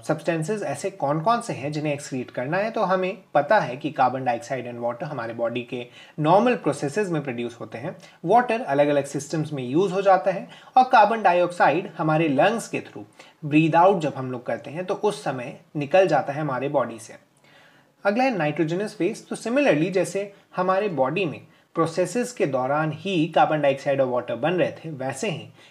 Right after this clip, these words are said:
ऐसे नाइट्रोजनस वेस्ट्स भी बनते हैं मेटाबॉलिक प्रोसेस के दौरान। इन नाइट्रोजनस वेस्ट्स को एक्सक्रीट करना बहुत ही ज़रूरी है,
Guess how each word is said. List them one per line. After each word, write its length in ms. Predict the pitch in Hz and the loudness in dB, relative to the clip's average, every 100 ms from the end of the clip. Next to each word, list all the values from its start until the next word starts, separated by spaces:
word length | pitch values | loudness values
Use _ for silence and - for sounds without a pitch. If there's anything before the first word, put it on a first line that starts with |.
| - | -4
ऐसे 260 | 180 - 240 | -4 -2 -4
नाइट्रोजनस 760 | 156 135 139 147 139 175 175 127 | -4 -4 -2 -2 -2 -6 -6 -2
वेस्ट्स 520 | 147 170 - - 147 | 2 2 -2 -14 -10
भी 200 | 127 180 | -8 -6
बनते 360 | 139 123 123 | -4 -6 -6
हैं 140 | 123 156 | -8 -6
मेटाबॉलिक 560 | 147 117 120 117 147 | -6 -4 -4 -4 -8
प्रोसेस 340 | 135 110 117 - | -8 -10 -12 -10
के 100 | 151 | -6
दौरान। 300 | 139 104 101 _ _ - _ - | -6 -6 -12 _ _ -20 _ -4
इन 120 | 233 240 | -2 2
नाइट्रोजनस 600 | 190 180 156 156 156 156 | 2 2 0 0 -2 -4
वेस्ट्स 340 | 139 135 - | -4 -6 -12
को 240 | - 156 170 | -4 -2 -2
एक्सक्रीट 440 | 160 156 151 151 | -4 0 0 0
करना 220 | 143 131 | -4 -4
बहुत 360 | 120 117 123 156 | -6 -6 -8 -6
ही 80 | 196 | 0
ज़रूरी 380 | 180 185 185 | 2 2 0
है, 220 | 160 226 | -4 -6